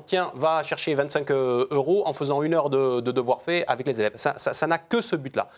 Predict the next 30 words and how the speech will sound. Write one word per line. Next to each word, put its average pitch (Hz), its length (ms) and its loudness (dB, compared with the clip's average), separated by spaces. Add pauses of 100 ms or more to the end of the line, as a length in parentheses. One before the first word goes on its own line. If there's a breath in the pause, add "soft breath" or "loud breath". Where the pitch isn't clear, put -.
(160 loud breath)
Je 135 100 -6
reviens 185 220 0
sur - 120 -2
la 139 60 0
question 143 240 -2
de 120 80 0
l'autorité. 120 540 -2 (300 soft breath)
Il 135 40 -2
y - 40 6
a - 20 0
une 156 140 0
bascule 147 460 -2
sur - 160 -10
la 101 60 -4
question - 220 -8
de 104 60 -6
l'autorité. 101 420 -6 (260 loud breath)
Jusqu'avant, 156 580 0 (200)
tant 131 120 -2
qu'on 135 120 0
avait 123 160 0
des 120 100 -4
ministres 120 320 -4
de 104 80 -4
l'éducation 110 480 -2
qui 113 140 -10
savaient 104 220 -4
y 110 40 -6
faire, 120 320 -2
euh, 98 240 -4